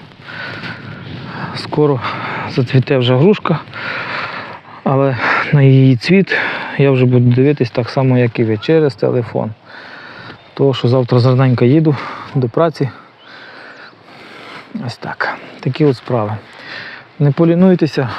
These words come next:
поставте лайк цьому відео. Хто не підписався, підпишіться на канал. Напишіть якийсь коментар.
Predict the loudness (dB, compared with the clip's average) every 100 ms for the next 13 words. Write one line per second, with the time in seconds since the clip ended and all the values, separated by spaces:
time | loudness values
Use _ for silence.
0 | -14 -16 -6 -4 0 -2 0 0 2 2
1 | 0 -8 -14 -20 -6 -2 2 4 2 4
2 | 2 2 -2 -2 0 -4 -6 -2 -2 -2
3 | -4 -6 -8 -10 -6 -6 -4 -2 -2 -2
4 | -4 -10 -20 -20 -18 -18 -20 -20 -20 -20
5 | -20 _ -4 -2 0 0 2 0 0 4
6 | 4 4 2 0